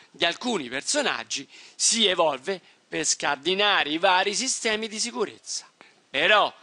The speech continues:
ragionando con saggezza, cosa ci metteresti su questi hard disk virtuali? Cosa memorizzeresti? Ma credo le tue password di accesso ai vari siti,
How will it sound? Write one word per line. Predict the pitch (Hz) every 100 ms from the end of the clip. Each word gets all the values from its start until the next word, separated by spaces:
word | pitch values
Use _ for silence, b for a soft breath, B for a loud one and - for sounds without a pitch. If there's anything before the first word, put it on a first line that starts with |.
| b b -
ragionando | 135 127 139 202 247 277 226
con | 175 160
saggezza, | - 151 117 120 110 - - - _ _ _ _ _ _ _ _ _
cosa | - 220 202 190
ci | 185
metteresti | 170 302 _ 151 135 113 - - 117 - b b b
su | - 151 135
questi | - 165 160 - 147 147
hard | 143 123
disk | 131 151 - -
virtuali? | 135 135 - - 131 117 104 104 B B B
Cosa | 254 254 214
memorizzeresti? | 185 180 160 151 127 135 117 104 - - - b b b b _ _ -
Ma | 247 247
credo | - 220 202 160 160 B -
le | 208 208
tue | 208
password | 208 202 - 180 185 147
di | 160 160
accesso | 180 - - 156 220 - 220
ai |
vari | 214 214
siti, | 196 247 277 196 139